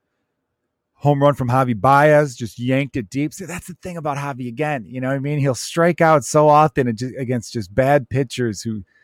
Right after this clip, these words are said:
just bums. And then he takes a guy like Walker Buehler to left center field. And L A is not exactly home run friendly. It's a deeper ballpark. They have certain days. I believe day games, the ball kinda jumps off the bat there.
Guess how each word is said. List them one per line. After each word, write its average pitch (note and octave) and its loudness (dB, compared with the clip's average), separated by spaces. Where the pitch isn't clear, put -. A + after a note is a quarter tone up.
just G#2+ -10
bums. B2+ -2
And B2 0
then C3+ 0
he C3 2
takes C#3+ -2
a C3+ -4
guy C#3 4
like B2 2
Walker B2+ 4
Buehler A2 0
to A#2 -8
left A#2+ -2
center A#2+ -6
field. B2 -2
And D#3 -6
L A#3+ 0
A C4+ 4
is F3 4
not F3 2
exactly D#3+ 2
home C#3 4
run C3+ 2
friendly. G2 -2
It's - -12
a C3 -2
deeper F#3+ -2
ballpark. B2+ 0
They F#3+ 0
have G#3 -2
certain F#3+ -2
days. E3 2
I D#3+ 0
believe D#3+ -8
day C#3+ -2
games, D#3 -6
the C#3+ -10
ball D#3 0
kinda D3+ -6
jumps D3 -6
off D3+ -4
the B2+ -8
bat D3 -2
there. D#3 0